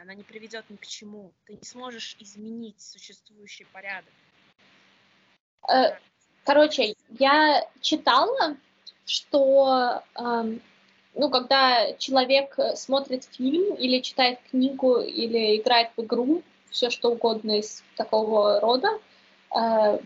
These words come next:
Speaker 2: например, э, фильм ужасов. Когда вы смотрите фильм ужасов, э, ваш мозг воспринимает это так, как будто вы там находитесь. То есть,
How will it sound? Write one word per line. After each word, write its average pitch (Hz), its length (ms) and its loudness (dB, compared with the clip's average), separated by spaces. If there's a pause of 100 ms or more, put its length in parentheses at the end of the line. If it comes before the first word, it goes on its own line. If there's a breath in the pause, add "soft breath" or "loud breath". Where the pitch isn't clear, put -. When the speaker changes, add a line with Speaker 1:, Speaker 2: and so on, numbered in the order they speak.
(400)
Speaker 2:
например, 277 580 4
э, 233 540 4 (640)
фильм 269 280 2
ужасов. - 440 -4
Когда 226 280 0
вы 269 100 0
смотрите 262 560 -2
фильм 262 240 0
ужасов, - 480 0 (520 soft breath)
э, 226 300 2
ваш 262 240 0
мозг 302 320 0
воспринимает 269 720 0
это - 160 -2
так, 277 260 -2
как 240 180 -4
будто 247 260 -4
вы 233 120 -2
там 226 200 -2
находитесь. 208 840 -4
То 185 80 0
есть, - 360 -4